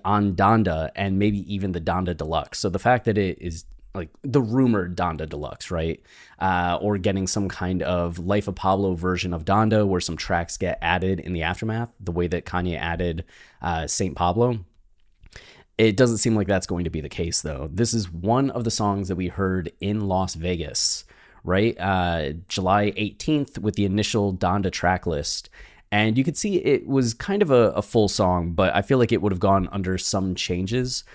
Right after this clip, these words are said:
the way that a lot of Las Vegas songs ended up <laughs> having changes made. Uh, even first listening party at Mercedes-Benz Stadium, uh, songs had, uh,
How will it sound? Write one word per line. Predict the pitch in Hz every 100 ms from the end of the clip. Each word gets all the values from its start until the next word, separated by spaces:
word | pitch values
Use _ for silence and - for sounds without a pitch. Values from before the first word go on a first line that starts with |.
| - -
the |
way | 98 98
that | 95 90 -
a |
lot | 90 85 85 90
of |
Las | 90 85 82
Vegas | 85 85 85
songs | 90 82 82 85 - - -
ended | 87 80
up | 80 - - - -
<laughs> | 147 -
having | - 92 90
changes | - 87 87 82
made. | 85 82 95 110 - - -
Uh, | - 92
even | 87 120 107 95 80
first | - - 104 -
listening | 98 92 92
party | 87 92 87
at | 73
Mercedes-Benz | 82 87 87 80 80 80 76
Stadium, | 82 82 78 69 78 - - - -
uh, | 92 85 80 78 76 78 73 _ -
songs | - 90 80 82
had, | 92 78
uh, | 80